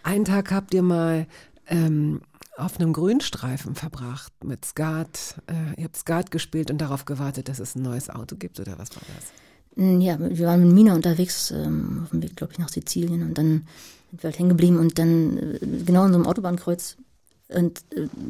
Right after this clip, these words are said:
Speaker 2: saßen dann da auf diesem Rasen und es dauerte manchmal sehr lange in Italien, muss ich zugeben, bis die dann kamen. Und dann haben wir da stundenlang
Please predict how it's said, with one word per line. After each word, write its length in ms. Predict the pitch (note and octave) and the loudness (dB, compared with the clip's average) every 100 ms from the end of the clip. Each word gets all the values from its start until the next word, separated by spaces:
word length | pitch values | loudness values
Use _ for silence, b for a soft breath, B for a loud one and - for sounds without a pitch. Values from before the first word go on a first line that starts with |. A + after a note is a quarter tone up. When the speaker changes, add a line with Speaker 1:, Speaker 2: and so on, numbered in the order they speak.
| - | -4
Speaker 2:
saßen 240 | D3 E3 | -4 -4
dann 100 | D#3+ | -6
da 140 | D3 D3 | -6 -10
auf 160 | C#3+ | -12
diesem 240 | E3+ D#3 D3+ _ - _ _ _ | -8 -8 -10 _ -20 _ _ _
Rasen 400 | D#3 C#3 D3+ F3+ | -6 -4 -2 -4
und 260 | D#3+ D#3 - B B B B B | -6 -8 -12 B B B B B
es 80 | - | -2
dauerte 340 | E3+ E3+ G3+ E3+ | 2 2 0 -2
manchmal 320 | D3+ D3+ D#3 | -2 -2 -2
sehr 140 | D#3+ | -2
lange 260 | D3+ D#3 D#3+ | -2 -4 -4
in 100 | E3 | -6
Italien, 360 | D#3+ D#3 D#3+ | -6 -6 -6
muss 80 | D#3 | -6
ich 100 | D#3+ | -10
zugeben, 300 | - E3 E3 | -8 -6 -6
bis 100 | E3 | -6
die 120 | - | -6
dann 160 | E3+ E3 | -6 -6
kamen. 440 | - D#3+ F3+ G#3 B B B B B B _ _ _ _ _ _ _ | -8 -6 -6 -6 B B B B B B _ _ _ _ _ _ _
Und 180 | D#3+ D3+ | -8 -4
dann 240 | C#3+ C#3+ | -6 -6
haben 80 | D3+ | -6
wir 80 | D3 | -8
da 80 | C#3+ | -6
stundenlang 640 | D#3+ E3 D#3+ D#3 D#3+ | -4 -2 -2 -4 -6